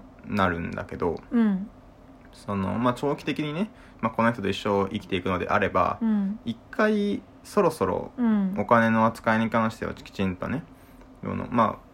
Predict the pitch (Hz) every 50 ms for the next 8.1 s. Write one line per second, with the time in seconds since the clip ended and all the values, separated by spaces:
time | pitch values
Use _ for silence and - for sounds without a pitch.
0 | - - 104 110 107 113 110 113 - 143 139 - 214 196 - - 113 107 107 104
1 | 92 - - 92 95 95 - - 87 - - 90 87 - - 92 90 90 90 -
2 | - 101 98 95 95 - - 120 123 135 135 131 - - 127 110 92 - - 85
3 | 85 85 - 285 240 226 214 202 190 196 208 220 - - - - - - - -
4 | 95 90 95 90 87 90 90 - - - - - - - - - - - - -
5 | - 226 214 208 190 196 202 202 190 185 175 202 214 - - - - - 294 294
6 | 285 220 226 226 220 208 208 208 208 202 214 202 202 - - - 190 208 220 247
7 | - - - - 98 92 - - - - - - - 226 214 202 196 185 180 190
8 | 214